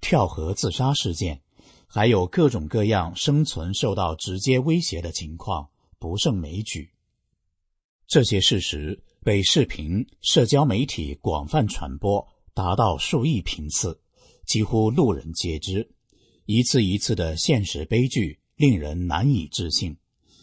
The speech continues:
然而却又真实地展现在世人面前。中共的假恶斗本质是生命如草芥，一切围绕政权稳定、不分青红皂白的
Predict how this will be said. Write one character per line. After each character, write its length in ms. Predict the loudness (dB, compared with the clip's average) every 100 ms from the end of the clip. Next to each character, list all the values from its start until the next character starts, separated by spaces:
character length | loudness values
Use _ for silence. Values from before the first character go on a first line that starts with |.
| _ 0
然 240 | 2 4
而 260 | 0 -6 -14 _ _ -8
却 220 | 2 4
又 180 | 6 2
真 280 | 6 6 6
实 240 | 2 -2
地 240 | -2 -2 -4
展 240 | -4 -4
现 280 | -2 0 0
在 200 | 0 -4
世 200 | 0 -2
人 180 | -2 -4
面 260 | -2 -2 -4
前。 380 | -6 -6 -10 -12 _ _ _ _ _ _ _
中 200 | 2 4
共 180 | 6 4
的 220 | 2 0
假 320 | 0 0 -2
恶 320 | 2 4 4
斗 240 | 6 4 4
本 260 | -2 -8 -4
质 340 | -2 -2 -6 _ _ -4
是 320 | 2 4 4
生 220 | 4 6
命 360 | 6 4 2 -2
如 160 | -4
草 300 | -4 -6 -8
芥， 340 | -2 -2 -2 _ _ _ _ _
一 160 | 0 4
切 180 | 4
围 160 | 4 2
绕 240 | 4 4
政 240 | 4 2 2
权 260 | 0 0
稳 240 | 0 -2 -2
定、 280 | 0 0 -4 _ _ 2
不 160 | 2
分 200 | 4 2
青 240 | 2 2 0
红 240 | -2 -6
皂 280 | 0 0 0
白 240 | -2 -2
的 280 | 0 0 -2